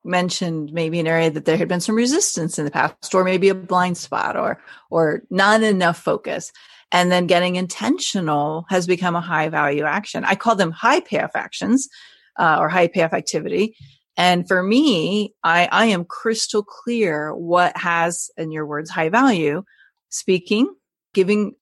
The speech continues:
talks and, and doing interviews like this, which I'm always so grateful when I have an opportunity to do that. And like you said, having this enrollment conversations. So if I'm not in one of those activities, it's my job to figure out what's gonna get me in that activity.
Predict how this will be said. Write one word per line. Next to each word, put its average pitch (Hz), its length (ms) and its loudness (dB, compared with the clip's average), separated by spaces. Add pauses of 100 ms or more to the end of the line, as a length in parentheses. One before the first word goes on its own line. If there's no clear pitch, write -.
talks - 480 0
and, 175 240 0
and 175 160 -2
doing 185 220 2
interviews 190 340 0
like 175 220 0
this, 180 300 2
which - 140 -10
I'm 165 80 -8
always 165 200 -2
so 180 200 0
grateful 170 640 0
when 190 100 -2
I 160 80 -2
have 165 220 -2
an 165 80 0
opportunity 165 420 -4
to 165 40 -2
do 160 160 -4
that. 175 280 -2 (320)
And 185 220 0
like 175 260 0
you 277 100 0
said, 175 420 2
having 190 380 -2
this 233 220 -2
enrollment 226 500 0
conversations. - 800 -12 (260)
So 220 140 2
if 214 100 0
I'm 254 160 4
not 320 200 2
in 220 80 -2
one 240 160 2
of 233 80 0
those 196 180 0
activities, 190 760 -4
it's 175 180 -8
my 214 260 0
job 170 380 0
to 196 60 -6
figure 226 280 0
out 233 180 0
what's 269 220 2
gonna 302 200 -4
get 330 200 -4
me 285 100 0
in 233 80 2
that 202 200 4
activity. 190 400 -2